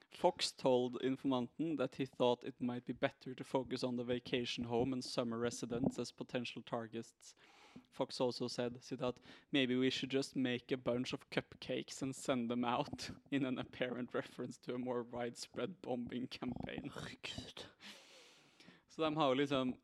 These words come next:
Speaker 1: et kodeord, eller kod-, måte å snakke koder på, som er så åpen.
Speaker 2: Ja, ja, det
Speaker 1: Altså, det er så lett.
Speaker 2: det er det sjukeste, ja.
Speaker 1: Ja.
Speaker 2: Men
Speaker 1: Altså
Speaker 2: hur, vänta, jag måste fråga, hur gamla är de här?
Speaker 1: Nei, altså, de er,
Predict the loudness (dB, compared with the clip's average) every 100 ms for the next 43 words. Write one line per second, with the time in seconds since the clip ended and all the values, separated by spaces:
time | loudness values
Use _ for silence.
0 | -8 -4 -2 0 2 2 2 2 -2 -8
1 | _ -6 -2 0 0 -2 _ _ _ _
2 | -8 -8 -4 -2 -2 -6 -4 0 0 0
3 | -8 -8 -10 -10 -6 -6 -8 -4 -4 -4
4 | 0 4 6 4 0 2 4 6 4 2
5 | -4 4 8 8 8 4 4 4 6 4
6 | 0 2 2 4 4 4 2 2 -12 -20
7 | -18 -4 0 0 0 -4 -4 -10 -8 -6
8 | -2 -2 -4 _ _ _ _ _ _ _
9 | _ -20 4 6 8 6 4 6 6 4
10 | 0 0 0 0 -2 2 4 4 0 -2
11 | -2 -6 -10 -20 -20 _ 0 2 2 2
12 | 0 6 6 6 4